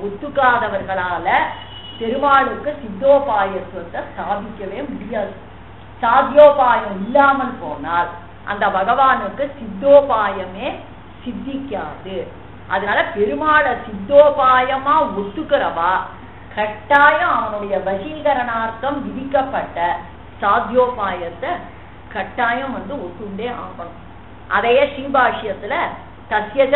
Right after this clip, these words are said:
வசீகரணம் தத் சரணாகதி ரேவன்னு" அங்க பிரபத்திய வந்து சாதிச்சிருக்க. சரணாகதியினால் அவனை வசீகரித்து அதன் பிறகு பக்தியை அனுஷ்டித்து இவன் வந்து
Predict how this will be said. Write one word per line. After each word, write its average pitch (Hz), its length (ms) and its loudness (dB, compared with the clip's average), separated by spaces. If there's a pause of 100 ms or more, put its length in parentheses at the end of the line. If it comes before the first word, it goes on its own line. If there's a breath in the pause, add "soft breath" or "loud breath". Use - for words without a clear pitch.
(120)
வசீகரணம் 247 840 -2
தத் 202 240 -4
சரணாகதி 240 800 -2
ரேவன்னு" 196 540 -4 (540)
அங்க 262 200 -2 (160)
பிரபத்திய 214 440 -6 (140)
வந்து 190 220 -6 (460)
சாதிச்சிருக்க. 180 480 -14 (160)
சரணாகதியினால் 233 1080 0
அவனை 196 200 -4 (120)
வசீகரித்து 233 720 -6 (960)
அதன் 262 280 2
பிறகு 262 280 0 (160)
பக்தியை 277 400 2 (100)
அனுஷ்டித்து 208 640 -6 (1200)
இவன் 262 220 0 (100)
வந்து 240 220 -2